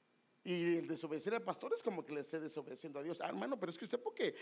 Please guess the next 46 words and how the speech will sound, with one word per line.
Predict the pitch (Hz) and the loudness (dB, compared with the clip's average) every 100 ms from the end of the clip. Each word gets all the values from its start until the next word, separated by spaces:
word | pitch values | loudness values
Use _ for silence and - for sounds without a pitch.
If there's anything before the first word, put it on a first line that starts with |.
| - - | -10 -4
no | 156 165 | 4 4
se | 190 | 4
ha | |
dado | 185 180 | 2 2
cuenta | 180 190 175 | 0 0 0
que | 156 | 0
Dios | 135 170 156 | 4 4 4
me | 156 | 2
habla | 151 165 175 151 | 4 4 4 2
a | 131 | 2
mí | 139 226 214 - - | 2 2 0 -4 -16
directamente?". | - 143 151 165 - 135 165 311 - | -2 4 6 6 2 0 0 0 -2
Ah, | - | -4
bueno, | - - 494 494 - - - - - | -4 -4 -4 -8 -10 -18 -20 -20 -10
entonces | 151 - - 233 202 | -8 -4 0 0 2
no | 170 | 0
necesita | 165 160 139 | 0 -2 0
ni | 151 | 0
congregarse. | - 143 127 123 143 285 427 - - - _ _ _ _ - - - - | 0 -2 -2 -2 2 2 2 -4 -8 -18 _ _ _ _ -20 -20 -20 -2
Y | 160 | 2
acá | 170 190 | 6 6
si | - 185 | 6 2
le | 151 | 0
salen | 143 175 165 151 | 4 4 4 4
alas, | 151 277 339 180 | 6 6 6 4
ya | 170 156 | 6 8
va | 156 | 8
para | 151 135 | 4 0
el | |
cielo, | - 220 294 220 160 | 4 6 6 4 0
¿ah? | 415 - - - - - | -2 -4 -20 -20 -12 -2
Pero | 190 | 2
yo | 185 190 | 2 2
creo | 277 - | 0 0
que | |
nosotros | 226 - 170 285 | 0 0 -2 -2
estamos | 214 175 185 202 | -2 0 0 -2
en | 160 143 | -2 0
un | 180 | 0
proceso. | 175 143 - 165 151 - - - - | -2 -2 0 0 0 -6 -12 -8 0
Y | 165 | 2
Dios | 190 262 | 4 4
dijo | 247 277 240 | 4 2 2
que | 180 | 0
nosotros | 156 190 202 | 0 -2 -2
somos | 208 226 226 - | 2 4 4 2